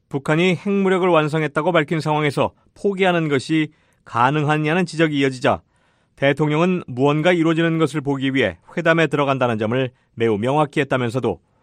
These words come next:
대통령이 말했듯 어떻게 될지 지켜볼 것이라고 답했습니다.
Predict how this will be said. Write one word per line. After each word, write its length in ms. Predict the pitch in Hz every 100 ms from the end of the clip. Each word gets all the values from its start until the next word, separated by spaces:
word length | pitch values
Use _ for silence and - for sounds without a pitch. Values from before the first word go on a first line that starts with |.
| _ _
대통령이 440 | - 131 151 156 175
말했듯 460 | 156 156 147 - _ -
어떻게 360 | 135 147 160
될지 280 | 135 127 156
지켜볼 440 | 135 143 156 139
것이라고 400 | 123 117 - 101
답했습니다. 640 | 95 90 92 - 101 90